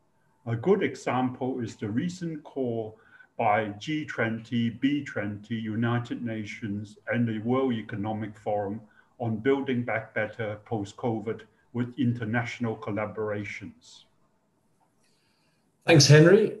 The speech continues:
Speaker 2: So geopolitically, this crisis has, from a medical research perspective at least,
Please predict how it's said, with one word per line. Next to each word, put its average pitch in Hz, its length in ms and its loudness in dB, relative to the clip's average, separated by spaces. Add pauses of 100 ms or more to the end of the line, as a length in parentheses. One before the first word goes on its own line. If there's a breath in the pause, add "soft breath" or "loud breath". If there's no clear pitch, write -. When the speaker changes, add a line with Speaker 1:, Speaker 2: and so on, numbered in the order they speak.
Speaker 2:
So 170 320 6
geopolitically, 165 1000 8
this 151 240 10
crisis 139 640 6
has, 143 320 6
from 131 200 6
a 123 60 6
medical 143 500 8
research 135 680 8
perspective 120 500 4
at 127 160 10
least, 135 480 6